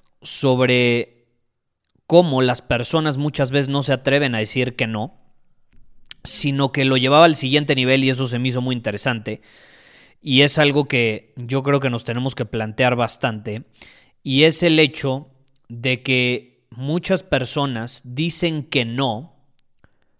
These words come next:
por una simple razón, porque no sé si te has puesto a pensar, si nos cuesta tanto decir que no, y hay niveles, hay personas a las que les cuesta muchísimo decir que no a todos, y hay personas a las que les cuesta decir que no,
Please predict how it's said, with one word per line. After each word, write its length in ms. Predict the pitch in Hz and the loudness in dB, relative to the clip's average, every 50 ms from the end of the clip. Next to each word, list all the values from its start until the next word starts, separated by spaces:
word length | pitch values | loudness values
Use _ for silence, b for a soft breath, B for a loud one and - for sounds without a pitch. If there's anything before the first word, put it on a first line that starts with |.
| _ _ - | _ _ -8
por 180 | - 113 117 143 | -6 -4 -2 -2
una 200 | 156 160 147 135 | 0 -2 -2 -2
simple 440 | - - 156 151 131 151 143 143 123 | -2 -4 -4 -4 -2 0 0 0 0
razón, 480 | 117 110 101 - - 151 143 127 113 | 0 -4 -6 -6 -4 -4 -4 -4 -4
porque 240 | 107 127 117 - 131 | -6 -6 -4 -4 -2
no 80 | 147 202 | 0 0
sé 60 | 247 | 0
si 140 | 196 160 139 | 0 0 2
te 80 | 202 | 2
has 80 | 208 202 | 2 2
puesto 280 | - 202 208 202 - 214 | 2 0 0 4 4 2
a 80 | 175 | 2
pensar, 540 | - 120 117 117 170 196 196 131 - b b b b b b b b b b | 2 -4 -4 0 2 2 2 2 0 b b b b b b b b b b
si 460 | b - - 185 190 190 196 196 196 - | b -8 -4 -2 0 0 0 0 -2 -2
nos 280 | 185 185 190 190 185 - | 0 2 2 2 0 0
cuesta 520 | - 214 269 302 285 - - 269 254 - | 6 8 8 8 8 6 2 2 2 4
tanto 360 | - 254 254 247 - 269 247 | 2 2 2 4 4 4 4
decir 500 | 190 170 147 - - 226 233 233 220 - | 4 4 2 2 2 2 4 4 4 4
que 140 | - 202 170 | 2 2 2
no, 540 | 160 160 160 175 185 190 233 - - - - - - - - - - - - - - - - - - - - - - - - - - - - - - _ _ _ _ _ _ - | 2 0 0 2 2 0 0 -2 -8 -20 -20 -20 -20 -20 -20 -20 -20 -20 -20 -20 -20 -20 -20 -20 -20 -20 -20 -20 -20 -20 -20 -20 -20 -20 -20 -20 -20 _ _ _ _ _ _ -4
y 160 | - 247 208 | 4 8 10
hay 140 | 180 214 214 | 10 10 10
niveles, 520 | 196 202 202 214 180 151 156 185 175 - | 8 8 10 10 10 10 8 6 6 4
hay 100 | 165 160 | 2 2
personas 400 | - 175 156 139 160 165 160 139 | 2 0 -2 0 0 -2 0 0
a 60 | 151 | 0
las 200 | 139 135 127 - | 0 0 -2 -4
que 80 | - 143 | -4 -4
les 180 | 131 131 127 | -4 -4 -4
cuesta 340 | - - 170 175 - - 175 | -2 0 0 0 2 2 0
muchísimo 500 | 156 147 139 131 - 175 160 170 165 147 | 0 0 -2 -2 -2 -2 -2 0 0 -2
decir 280 | 135 117 151 160 156 156 | -2 0 0 0 0 0
que 120 | 160 139 | -2 0
no 240 | 143 147 151 - - | 0 0 -2 -2 0
a 180 | - 135 127 - | -2 -2 0 2
todos, 360 | - 180 180 156 160 175 - | 2 2 4 4 2 2 2
y 60 | 165 | 0
hay 60 | 156 151 | 0 0
personas 640 | 147 160 139 131 151 156 156 160 160 156 - - | 0 -4 -6 -4 -6 -6 -4 -4 -6 -6 -6 -8
a 80 | - 139 | -8 -6
las 180 | 127 123 120 - | -6 -6 -8 -8
que 100 | - 123 | -8 -8
les 140 | 120 - | -8 -8
cuesta 260 | - 160 156 - - 147 | -6 -8 -6 -4 -4 -4
decir 280 | - - 151 151 139 | 0 0 0 0 0
que 120 | - 139 135 | -2 -2 -2
no, 240 | 135 147 170 180 | 0 -2 -2 -4